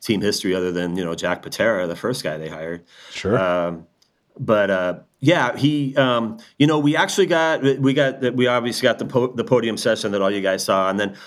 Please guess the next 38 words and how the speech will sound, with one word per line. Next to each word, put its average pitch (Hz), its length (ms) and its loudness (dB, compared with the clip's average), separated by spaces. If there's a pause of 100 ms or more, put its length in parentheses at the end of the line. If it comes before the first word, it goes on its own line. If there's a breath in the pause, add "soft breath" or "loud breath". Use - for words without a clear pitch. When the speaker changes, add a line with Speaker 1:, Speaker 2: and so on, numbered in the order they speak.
(160 loud breath)
Speaker 1:
they 143 140 0
actually 196 240 0
had 151 160 2
about 120 260 0
a 95 220 -4
ten 131 180 2
or 127 60 2
fifteen 120 400 -2
minute 101 200 0
session 107 360 0
that 101 80 0
was 90 120 -4
sorta 98 420 0
off 104 260 0
the 95 100 0
record-ish, 90 560 0
but 90 140 -4
where 92 180 0
all 92 100 2
the 90 60 -6
beat 92 240 -4
writers 90 380 -2
got 95 200 -2
to 87 100 -6
go 87 260 -4 (260 loud breath)
just - 220 -4
talk 92 220 0
to - 80 -4
him 92 180 -4
for 98 100 -8
about 90 220 -2
ten, 90 320 -6
ten 110 240 -2
minutes 92 280 -4
or 95 80 -4
so 95 220 -2
after 90 320 -4
that, 92 400 -2